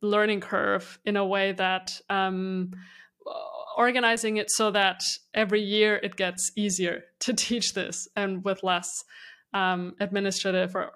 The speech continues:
organizational hassle, um, so that we can really just focus on teaching the content and making sure that,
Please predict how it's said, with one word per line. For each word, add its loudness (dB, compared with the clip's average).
organizational 0
hassle, -2
um, 2
so -2
that 0
we 0
can -4
really 2
just -6
focus -4
on -6
teaching -4
the -6
content -4
and -2
making -4
sure -6
that, -4